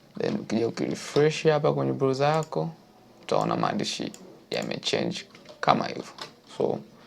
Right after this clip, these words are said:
kuna color nyingi sana. Utaingia kwenye website yao, utaingia kwenye kipengele cha color, utaendelea kujifunza color ambazo zipo huko. Ziko nyingi sana.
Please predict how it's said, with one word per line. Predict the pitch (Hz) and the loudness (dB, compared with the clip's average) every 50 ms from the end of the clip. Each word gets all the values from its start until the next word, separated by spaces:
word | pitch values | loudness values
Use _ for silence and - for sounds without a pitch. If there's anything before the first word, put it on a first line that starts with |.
| - - - - - - - - | -20 -20 -20 -20 -20 -20 -20 -8
kuna | - 135 131 | -4 -4 0
color | - - 156 147 135 127 | 6 6 8 8 8 6
nyingi | 127 131 131 123 110 | 2 0 0 0 -2
sana. | - - - - - - - - - | 0 0 0 0 0 -2 -4 -4 -6
Utaingia | - - 113 107 107 113 120 120 127 131 135 131 131 131 127 | 0 2 2 2 4 2 0 2 4 4 6 6 6 4 2
kwenye | 127 - - - - 87 90 80 71 62 60 58 - - - - - - - - - - - - - - | 0 -2 -2 -2 0 0 -2 -2 -4 -4 -4 -4 -6 -8 -10 -12 -18 -20 -20 -20 -20 -20 -20 -20 -6 0
website | - - - - - 135 139 139 156 | 0 2 4 6 4 4 4 4 4
yao, | 160 160 165 160 160 156 147 | 4 4 6 6 6 6 4
utaingia | 131 - 139 131 120 127 123 | 2 2 -2 0 2 2 2
kwenye | 123 120 113 | 2 2 0
kipengele | - - - 123 - 139 143 143 | -4 -6 -6 -2 0 0 0 2
cha | - 156 | 0 -2
color, | 151 - 160 160 156 156 151 151 160 160 - - - - - - - - - - - - - - - - - - - - - - | -2 0 0 0 2 0 0 -2 -6 -8 -14 -20 -20 -20 -20 -18 -18 -16 -16 -16 -16 -16 -18 -18 -20 -20 -20 -20 -20 -12 -6 -4
utaendelea | 123 117 - 120 117 120 117 120 123 120 | -2 4 4 4 4 6 6 6 6 4
kujifunza | - 117 117 113 107 - - 127 127 127 120 123 127 127 127 135 143 - - - - - - - - - - - - - - - - - - - - - - - - - - - | 2 0 0 0 -4 -4 -2 -2 -2 0 4 4 4 4 4 2 -2 -8 -14 -16 -16 -16 -16 -14 -14 -16 -16 -16 -18 -20 -20 -20 -20 -20 -20 -20 -20 -20 -20 -20 -20 -20 -14 -10
color | - - 123 120 120 | 0 6 6 8 8
ambazo | 117 113 117 120 117 113 117 120 117 113 | 8 6 4 4 2 2 2 0 0 0
zipo | 113 135 127 120 120 - - | 0 -2 -2 -2 -2 -4 -6
huko. | - - - - - - - - | -6 -4 -8 -10 -10 -12 -10 -6
Ziko | - - 127 - - 123 120 | -2 -2 -2 0 0 0 0
nyingi | - 127 131 139 139 131 127 | 2 2 2 2 2 2 0
sana. | 120 - - - - - - | 0 0 -2 -2 -2 -4 -10